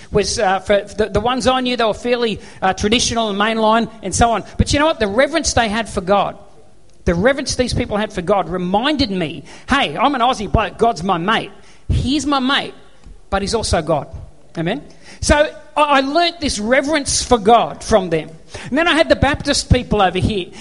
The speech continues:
and they were very word, word, word. It's gotta be in the Word, it's gotta be in the Word. And I don't care what your interpretation of it was. The fact is, at least they were going to the Word of God to get their interpretations, to find out what they thought about life, to try to discover God. They were actually going to this book here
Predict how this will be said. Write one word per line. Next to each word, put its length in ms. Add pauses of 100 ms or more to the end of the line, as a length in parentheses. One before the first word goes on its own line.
(120)
and 160
they 100
were 140
very 240
word, 340
word, 280
word. 220
It's 100
gotta 160
be 80
in 60
the 60
Word, 200
it's 100
gotta 140
be 80
in 40
the 60
Word. 320 (380)
And 120
I 100
don't 120
care 260
what 220
your 180
interpretation 800
of 140
it 100
was. 360
The 100
fact 400
is, 280 (120)
at 120
least 280
they 80
were 120
going 440
to 120
the 80
Word 240
of 120
God 340 (160)
to 100
get 360
their 240 (140)
interpretations, 880
to 100
find 380
out 140
what 160
they 100
thought 260
about 260
life, 540
to 100
try 240
to 100
discover 440
God. 240
They 80
were 100
actually 300
going 300
to 120
this 180
book 280
here 340